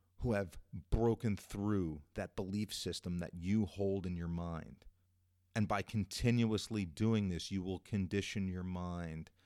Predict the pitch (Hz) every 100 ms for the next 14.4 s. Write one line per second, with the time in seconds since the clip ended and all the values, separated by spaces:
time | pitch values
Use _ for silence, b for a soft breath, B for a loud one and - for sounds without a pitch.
0 | b b b 117 - 107 95 - - 95
1 | 101 90 87 87 85 85 80 - - 95
2 | 92 92 85 82 85 78 78 - - b
3 | b b - - 92 92 - - 95 87
4 | 85 87 78 - - _ _ - 98 101
5 | 101 - - 117 101 95 92 87 80 -
6 | 87 82 - - - _ b b b b
7 | b b b b 131 117 - - 127 135
8 | 139 185 185 87 85 101 87 _ _ _
9 | _ 113 98 123 107 131 190 - 110 101
10 | 98 95 76 104 131 - - - - _
11 | _ - 107 98 101 95 90 127 123 -
12 | 120 101 - - - - 120 - - 85
13 | 98 98 101 90 92 - - 90 85 78
14 | 71 - 62 -